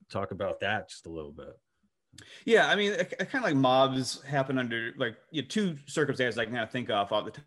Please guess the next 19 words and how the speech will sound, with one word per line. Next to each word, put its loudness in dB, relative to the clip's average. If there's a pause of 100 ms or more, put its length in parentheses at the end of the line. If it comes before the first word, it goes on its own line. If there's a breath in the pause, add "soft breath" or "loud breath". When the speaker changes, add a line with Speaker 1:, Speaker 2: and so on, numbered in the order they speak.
Speaker 2:
of -4
my -6
head. 0
One 2
is -2
when -2
any -2
given 0
individual -2
doesn't -8
really -8
know -4
what -6
the -8
right -8
thing -8
to -6
do -8
is, -4